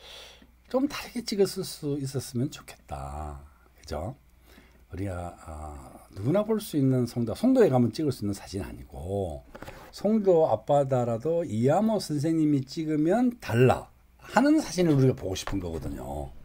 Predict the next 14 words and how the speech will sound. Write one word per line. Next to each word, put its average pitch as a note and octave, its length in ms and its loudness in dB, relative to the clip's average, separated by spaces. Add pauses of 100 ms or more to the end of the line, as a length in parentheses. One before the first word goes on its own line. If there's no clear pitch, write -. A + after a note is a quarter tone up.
(280)
그죠? G2+ 300 4 (1000)
어, C2+ 680 -12
멸창 G2 320 0
보는 C4+ 140 2
사진, G3 320 -2
뭐, A3 120 -2 (520)
백에 B3 180 8
백삼 C4 300 4
사진, F3+ 240 -6
사실은 G#3+ 520 0
같은 A3 260 2
장소 A#3 200 4
가면 F#3 200 2
비슷비슷하잖아요. E3 1120 4